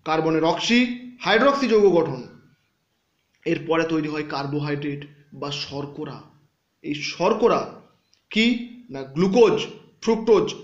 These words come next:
সুক্রোজ, অর্থাৎ কার্বন, হাইড্রোজেন এবং অক্সিজেন একসঙ্গে তৈরি করে শর্করা। এই শর্করার মধ্যে উল্লেখযোগ্য শর্করা হচ্ছে গ্লুকোজ, প্রথম তৈরি হয়। তারপরে আসে স্নেহ পদার্থ, যাকে আমরা বলি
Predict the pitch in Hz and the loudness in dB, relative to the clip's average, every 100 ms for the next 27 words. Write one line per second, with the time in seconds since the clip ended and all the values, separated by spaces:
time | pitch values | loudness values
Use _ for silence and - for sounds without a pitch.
0 | - - 254 254 - - _ _ 226 190 | -8 -4 -2 -4 -10 -20 _ _ 2 4
1 | - - - 131 160 156 165 - 185 185 | 2 -8 -10 -2 -2 -2 -8 -4 0 2
2 | 190 196 190 180 190 190 202 202 202 202 | 4 2 0 0 2 4 2 2 2 0
3 | 202 214 208 208 - - - - 190 196 | 0 0 2 2 0 -6 -14 -2 -2 -2
4 | - 208 202 202 202 208 202 196 196 196 | -2 0 2 4 4 4 4 4 2 -2
5 | - - _ _ _ _ _ _ _ - | -8 -20 _ _ _ _ _ _ _ -12
6 | - 165 170 165 175 147 101 - - _ | -8 -2 -2 0 2 2 -2 -12 -20 _
7 | _ _ _ _ _ 156 - 165 160 175 | _ _ _ _ _ -6 -2 0 2 0
8 | 175 165 175 180 185 175 180 175 180 170 | 2 2 4 4 2 4 2 2 -2 0
9 | 175 175 180 175 180 196 190 - - - | 0 2 0 0 4 4 4 2 -6 -14
10 | - 165 180 190 185 185 185 185 175 120 | -4 -2 0 0 4 4 4 4 4 0
11 | - - _ _ _ - 170 165 175 180 | -8 -18 _ _ _ -2 0 2 2 2
12 | 175 175 - 185 180 175 175 175 185 165 | 0 -2 -2 0 2 2 2 2 2 2
13 | - - - 139 175 180 170 175 170 170 | 2 -8 -8 -2 0 0 0 2 4 4
14 | 170 160 | 2 -4